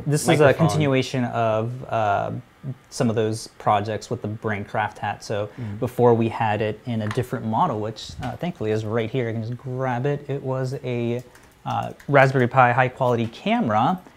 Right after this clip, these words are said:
Speaker 2: that was then updated to the, oh, did I have, did I put it in the other room?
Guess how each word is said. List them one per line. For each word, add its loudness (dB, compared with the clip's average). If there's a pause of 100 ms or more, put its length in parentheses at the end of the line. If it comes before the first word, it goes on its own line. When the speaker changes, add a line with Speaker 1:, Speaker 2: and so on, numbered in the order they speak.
(200)
Speaker 2:
that -8
was -2
then 0
updated 0
to -2
the, -6
oh, -8 (320)
did -10
I -6
have, -6 (240)
did -10
I -8
put 0
it 4
in 0
the 0
other 0
room? -2